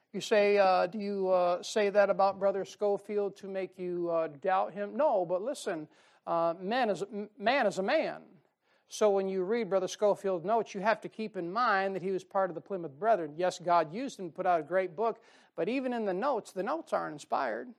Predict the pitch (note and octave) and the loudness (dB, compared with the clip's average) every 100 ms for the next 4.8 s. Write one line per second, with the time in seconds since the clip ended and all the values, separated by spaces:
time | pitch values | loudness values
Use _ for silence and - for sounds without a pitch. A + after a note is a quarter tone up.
0 | - D#3+ C4+ C#4 G3+ E3+ D#3+ - E3+ C3+ | -4 0 0 0 -4 -6 -12 -8 -8 -8
1 | B2 C#3 C#3+ _ _ _ _ _ - F#3 | -12 -20 _ _ _ _ _ _ -10 -4
2 | G3+ B3 B3 A3 G#3 - - B3 A#3+ G3+ | 0 0 0 -2 -2 -6 -6 -2 -2 -2
3 | F3+ F#3+ G#3+ A3 - G#3+ F3+ F3+ F3+ - | -4 -6 -6 -8 -8 -10 -8 -6 -6 -4
4 | G#3+ G3 G3 F3+ D3+ G#3 G3+ | -2 -2 -2 -8 -4 -2 -2